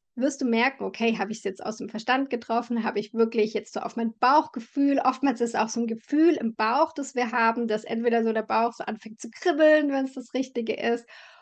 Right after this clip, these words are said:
oder sich alles zusammenzieht und du, du schon denkst so, „Boah, nee, will ich gar nicht.“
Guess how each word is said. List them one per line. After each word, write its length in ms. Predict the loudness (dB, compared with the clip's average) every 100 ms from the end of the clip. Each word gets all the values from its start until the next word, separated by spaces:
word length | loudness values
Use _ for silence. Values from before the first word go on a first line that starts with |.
| _ _
oder 260 | 2 4 4
sich 200 | 2 -2
alles 240 | -2 -2
zusammenzieht 720 | -4 -2 0 0 -4 -2 -2 0
und 100 | -4
du, 200 | -6 -4
du 180 | -4
schon 220 | -2 -2 -4
denkst 260 | -4 -6
so, 140 | -6 -6
„Boah, 300 | -4 -4 -4
nee, 320 | -6 -6 -4
will 120 | -4
ich 140 | -6 -4
gar 220 | -2 0
nicht.“ 240 | -4 -8